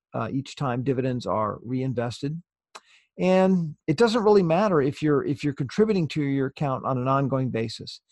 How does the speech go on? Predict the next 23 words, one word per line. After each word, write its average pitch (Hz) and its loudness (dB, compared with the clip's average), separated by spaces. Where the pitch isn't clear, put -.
because 143 0
any 202 4
dividends 180 2
that 143 0
you 202 0
get 156 2
will 147 0
be 143 0
mixed 139 -2
in 151 2
with 151 -2
your 170 2
future 190 -6
cash, 143 -4
and 151 0
you 147 2
can 156 0
just 131 -2
easily 123 -2
reinvest 113 -4
them. - -20
So - 0
those 262 6